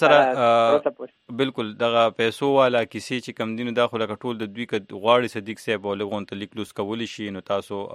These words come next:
Speaker 1: آه، ان وی سی، نیشنل ویزا سنټر، دغه چې کم دی، نو په دې باندې د امریکا دغه ویب پاڼې ته لاړ شئ او په، یا په ګوګل کې ورکړئ ان وی سی، نو تاسو ته به دغه ټول هر څه معلومات راشي. په هغې باندې به تاسو هغه ټول هر څه ریډ کړئ، ویې ګورئ، ویې لولئ.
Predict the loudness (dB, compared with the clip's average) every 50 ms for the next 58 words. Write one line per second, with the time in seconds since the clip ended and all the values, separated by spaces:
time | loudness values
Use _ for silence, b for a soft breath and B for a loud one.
0 | -2 -2 0 -2 -2 -4 -6 -10 -10 -8 -8 -8 -8 -10 -8 -8 -6 -6 -6 -6
1 | -6 -6 -6 -6 -8 -10 -10 -8 -8 -8 -8 -8 -6 -6 -6 -6 -6 -8 -8 -10
2 | -10 _ B B B B B B B 0 0 2 0 -2 -4 -8 -8 -8 -8 -6
3 | -8 -8 -8 -6 -6 -6 -4 -2 -2 -2 -2 -2 -4 -4 -4 -4 -4 -4 -8 -6
4 | -2 0 0 0 0 -2 -4 -4 -4 -2 -2 -2 -4 -4 -6 -10 -10 -8 -2 -2
5 | 0 0 -2 -4 -4 -2 -2 -2 -2 -4 -6 -6 -6 -8 B B B B B B
6 | -8 -4 0 0 2 2 0 -2 -2 0 0 0 0 -2 -6 -6 -4 -4 -4 -4
7 | -4 -4 -4 -2 -2 -2 -2 -2 -6 -6 -6 -6 -8 -8 -10 -10 -10 -10 -10 -10
8 | -6 -4 -4 -4 -4 -6 -10 -10 -8 -8 -6 -6 -6 -6 -6 -6 -6 -6 -6 -6
9 | -8 -8 -6 -6 -6 -6 -8 -8 -6 -2 -2 -2 -2 -2 -4 -2 -2 -2 -2 -2
10 | -4 -4 -6 -6 -6 -6 -6 -6 _ _ _ _ _ _ _ _ _ _ _ _
11 | _ _ _ -10 -2 0 0 2 4 2 2 2 2 0 0 0 0 -2 -2 -2
12 | -2 -2 -2 -4 -2 -2 -2 0 0 0 -2 -2 -2 -2 -2 -2 -2 -2 -4 -2
13 | -2 -2 -2 -2 -4